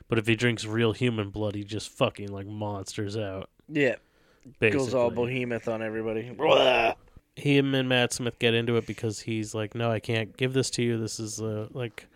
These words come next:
Speaker 1: no, he doesn't explain it. He doesn't go, "I need to do, like, let me cure myself a little, and then I'll do some research and fucking we'll t-,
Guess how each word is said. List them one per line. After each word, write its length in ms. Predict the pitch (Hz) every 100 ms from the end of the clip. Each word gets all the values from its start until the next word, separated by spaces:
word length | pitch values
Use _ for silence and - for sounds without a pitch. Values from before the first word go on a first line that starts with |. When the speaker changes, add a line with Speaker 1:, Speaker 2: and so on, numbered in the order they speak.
| _ _ _ _ _ - _ - -
Speaker 1:
no, 140 | 185
he 160 | 226 220
doesn't 260 | 285 302 285
explain 560 | - - - 170 202
it. 140 | 135 120
He 80 |
doesn't 300 | 147 190 214
go, 400 | 185 175 165 147 -
"I 100 | 143
need 220 | 139 151
to 100 | 147
do, 380 | 135 143 147 143
like, 200 | 135 127
let 180 | 127 135
me 200 | 143 123 -
cure 320 | - 143 135
myself 460 | 117 113 - 117 120
a 40 |
little, 520 | 113 113 110 107 - 139 - _
and 200 | 131 127
then 360 | 123 117 113 117 - _ _ _ _ _ _ _ _
I'll 360 | - 131 123 117
do 200 | - 135
some 180 | 117 120
research 600 | 117 156 - 127 113 -
and 280 | - 123 117
fucking 500 | - 120 123 117 104
we'll 320 | 127 127 113 117 -
t-, 100 | -